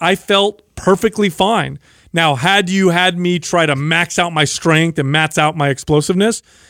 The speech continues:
I would not have done very well. But I was just going, going, going. I noticed this great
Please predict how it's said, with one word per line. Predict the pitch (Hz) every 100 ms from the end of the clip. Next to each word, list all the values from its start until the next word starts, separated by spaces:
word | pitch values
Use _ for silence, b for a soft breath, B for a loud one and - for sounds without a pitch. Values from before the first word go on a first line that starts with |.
| b
I | - 165
would | 165
not | 165 160 160
have | 143
done | 139 139 135
very | 139
well. | 139 185 143
But | 135 -
I | 170
was | 185
just | 156 160 -
going, | 156 156 170 175
going, | 151 151 147
going. | 180 175
I | 147
noticed | 147 175 156
this | 156 135
great | - 139 156 170 190